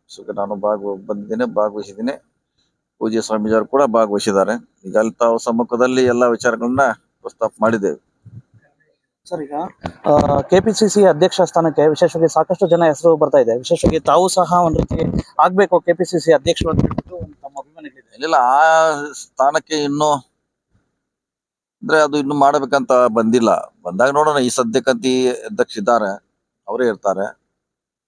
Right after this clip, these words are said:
Speaker 1: ಸ್ವಲ್ಪ ಬದಲಾವಣೆ ಆದಾಗ ಅದನ್ನ ಹೈಕಮಾಂಡ್ ನಿರ್ಧಾರ ಮಾಡುತ್ತೆ.
Speaker 2: ಲೋಕಸಭಾ ಚುನಾವಣೆ ಬೇರೆ ಕಂಪ್ಲೀಟ್ ಆಗಿದೆ. ವಿಶೇಷವಾಗಿ, ಆ, ಎಷ್ಟು ಸೀಟ್ ಗೆಲ್ಬೋದು? ವಿಶೇಷವಾಗಿ ಉತ್ತರ ಕನ್ನಡ ಲೋಕಸಭಾ ಕ್ಷೇತ್ರನೂ ಸಹ ಈ ಬಾರಿ ಗೆಲ್ಬೋದು ಅಂತ ನಿರೀಕ್ಷೆ ಇದೆ ಸರ್.
Speaker 1: ಇದೇ ಅರ್ಧದಷ್ಟು ಗೆಲ್ಲಕ್ಕೆ ನಮಗೆ ಅವಕಾಶಗಳಿದೆ.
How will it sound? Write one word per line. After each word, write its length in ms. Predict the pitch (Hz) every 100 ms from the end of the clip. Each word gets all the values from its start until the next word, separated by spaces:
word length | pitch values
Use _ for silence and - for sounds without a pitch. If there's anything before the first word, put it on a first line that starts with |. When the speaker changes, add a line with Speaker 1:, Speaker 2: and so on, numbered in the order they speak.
| _
Speaker 1:
ಸ್ವಲ್ಪ 240 | 143 139
ಬದಲಾವಣೆ 300 | 117 151 156
ಆದಾಗ 240 | 147 165 165
ಅದನ್ನ 220 | 156 143
ಹೈಕಮಾಂಡ್ 500 | 135 127 135 131 120
ನಿರ್ಧಾರ 220 | 110 113
ಮಾಡುತ್ತೆ. 480 | 104 101 98 _ 65 _ _ _ _ 156
Speaker 2:
ಲೋಕಸಭಾ 460 | 170 196 175 170
ಚುನಾವಣೆ 400 | - - 170 160
ಬೇರೆ 160 | 160 156
ಕಂಪ್ಲೀಟ್ 340 | 151 139 151
ಆಗಿದೆ. 380 | - - 139 139
ವಿಶೇಷವಾಗಿ, 600 | 131 156 - 143 143 147 151 _ _
ಆ, 280 | 160 151 147 147
ಎಷ್ಟು 220 | 156 -
ಸೀಟ್ 240 | 202 208 175
ಗೆಲ್ಬೋದು? 460 | 180 170 170 160
ವಿಶೇಷವಾಗಿ 520 | 147 160 147 151 143 151
ಉತ್ತರ 260 | 143 190
ಕನ್ನಡ 280 | 190 180 175
ಲೋಕಸಭಾ 420 | 165 160 170 160
ಕ್ಷೇತ್ರನೂ 400 | 147 165 156 156
ಸಹ 240 | 156 151 151 151
ಈ 60 | 143
ಬಾರಿ 340 | 135 147 143
ಗೆಲ್ಬೋದು 600 | - - - 160 160 180
ಅಂತ 120 | 175
ನಿರೀಕ್ಷೆ 460 | - - - - 147
ಇದೆ 160 | -
ಸರ್. 380 | - - _ -
Speaker 1:
ಇದೇ 120 | 123
ಅರ್ಧದಷ್ಟು 600 | 151 143 139 160 156 -
ಗೆಲ್ಲಕ್ಕೆ 380 | 151 156 165 143
ನಮಗೆ 540 | 151 147 151 147 131 -
ಅವಕಾಶಗಳಿದೆ. 640 | 131 123 139 131 131 131